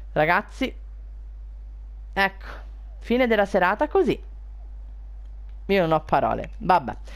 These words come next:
Senti Giorgia, tesoro, vai a letto, dammi retta. Io capisco che tu volevi aspettarlo per fare magari fichi fichi, ma qua, ehm,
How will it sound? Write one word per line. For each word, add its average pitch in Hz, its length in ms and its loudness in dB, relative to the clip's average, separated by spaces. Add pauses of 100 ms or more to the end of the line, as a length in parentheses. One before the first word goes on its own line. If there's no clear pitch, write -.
(160)
Senti 247 340 2
Giorgia, 175 380 4
tesoro, 170 400 4
vai 180 160 6
a 156 60 6
letto, 147 500 4
dammi 160 260 2
retta. 147 340 2
Io 160 180 4
capisco 160 960 2 (500)
che - 160 -2
tu 214 120 2
volevi 175 340 4
aspettarlo 175 760 2
per 156 140 0
fare 160 260 2
magari 151 300 4
fichi - 260 -4
fichi, 180 400 0
ma 135 320 2
qua, 175 400 2
ehm, 143 960 2